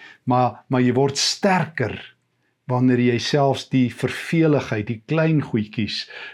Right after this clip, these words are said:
die, die nuttelose dingetjies nuttig maak vir die Here. Wanneer jy tee maak vir die Here,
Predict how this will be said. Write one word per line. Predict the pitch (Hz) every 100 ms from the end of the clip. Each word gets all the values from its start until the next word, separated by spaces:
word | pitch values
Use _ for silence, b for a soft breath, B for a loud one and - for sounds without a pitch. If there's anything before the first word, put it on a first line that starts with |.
| B 139
die, | 131 127 B -
die | 131 113 _ _ _ 127
nuttelose | 123 147 190 190 160 139 127 123 107
dingetjies | 104 104 - 98 - - - -
nuttig | 113 113 113 104 113
maak | 104 98 - - -
vir | - 110
die | 107
Here. | 101 101 90 _ _ _ _ _ -
Wanneer | 117 120 120
jy | 117 -
tee | 156 143 131
maak | 110 107 107
vir | - 107
die | 107
Here, | 101 101